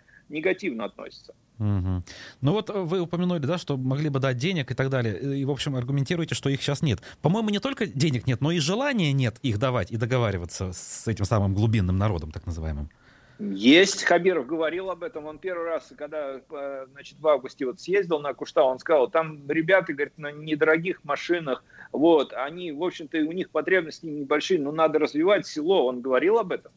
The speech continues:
Speaker 1: Он говорил об этом. Для него это тоже, видимо, стало каким-то таким вот, э, э, кардинальным фактором. Он увидел силу к-, сопротивления общественного мнения, да,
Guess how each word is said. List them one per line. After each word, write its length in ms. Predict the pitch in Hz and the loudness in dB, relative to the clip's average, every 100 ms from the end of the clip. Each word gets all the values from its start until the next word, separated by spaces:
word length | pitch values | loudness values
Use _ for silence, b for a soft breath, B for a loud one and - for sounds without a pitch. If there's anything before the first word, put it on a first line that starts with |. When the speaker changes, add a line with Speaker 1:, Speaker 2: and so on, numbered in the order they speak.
| _ _ | _ _
Speaker 1:
Он 160 | 127 123 | -12 -4
говорил 340 | 139 147 226 | 2 4 4
об 80 | 202 | 4
этом. 160 | 151 - B B | 0 -4 B B
Для 160 | 139 180 | 2 4
него 220 | 233 269 | 6 4
это 180 | 240 214 | 4 -2
тоже, 300 | 269 269 277 | -4 -4 -8
видимо, 340 | 262 220 214 | -10 -8 -8
стало 340 | - 226 208 | 0 4 4
каким-то 440 | 170 170 196 170 170 | 4 -4 -6 -6 -4
таким 380 | 180 170 190 160 | -4 -6 -4 -2
вот, 180 | 143 | 0
э, 240 | 160 147 143 B B B | 2 2 0 B B B
э, 460 | 139 151 151 143 131 | 4 6 8 6 2
кардинальным 640 | - 160 185 208 185 156 | -4 -8 -4 -2 -2 -2
фактором. 400 | - 180 - 139 | 0 0 0 -4
Он 140 | 160 196 | -2 -2
увидел 420 | 214 269 240 190 | -2 -2 2 0
силу 480 | - - 240 214 151 | 0 -6 0 0 0
к-, 100 | - | -2
сопротивления 800 | - 180 175 208 214 226 185 151 | -4 -2 -2 0 4 4 6 2
общественного 480 | 151 170 - 160 156 | 4 0 0 -2 -4
мнения, 380 | 170 160 113 | -2 -2 -2
да, 300 | 101 147 202 | 4 6 6